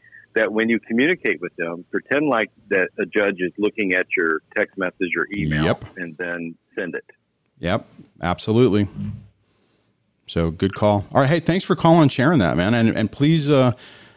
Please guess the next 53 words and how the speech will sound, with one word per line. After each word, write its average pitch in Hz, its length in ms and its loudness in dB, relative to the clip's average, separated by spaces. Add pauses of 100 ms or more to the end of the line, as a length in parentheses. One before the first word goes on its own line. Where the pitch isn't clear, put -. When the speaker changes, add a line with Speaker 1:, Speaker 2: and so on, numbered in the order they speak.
Speaker 2:
uh, 82 320 2
keep - 260 -4
us 127 120 2
updated 120 440 2
on 98 140 4
what 104 80 4
ultimately 104 400 2
happens, 85 420 -2
all 73 60 0
right? 95 180 0 (2000)
Speaker 1:
Yeah, 143 240 4
I 143 80 4
will. 147 160 6
As 113 100 0
soon 127 220 4
as 120 60 6
I - 20 6
know 104 260 2
something, 95 240 2
I'll 90 100 4
let 90 120 4
you 85 80 4
know. 87 220 2
Thank 139 160 0
you 123 100 0
so 127 80 2
much. 120 200 4
You 120 80 2
have 104 60 2
a 95 60 2
great 113 220 2
show. 127 160 2
I'm 107 120 2
great. 143 240 2
I'm 113 220 0
so 151 80 2
happy 139 240 2
that 113 100 4
you're 95 180 2
doing 113 280 4
this. 85 220 4
Maybe 131 360 2
our 104 200 2
world 110 300 2
will 92 280 2 (140)
get 117 180 0
better 107 300 2
for 80 100 2
our 90 120 4 (140)
children 101 360 2
because, 87 360 -2 (540)
holy 135 300 2
cow. 98 480 0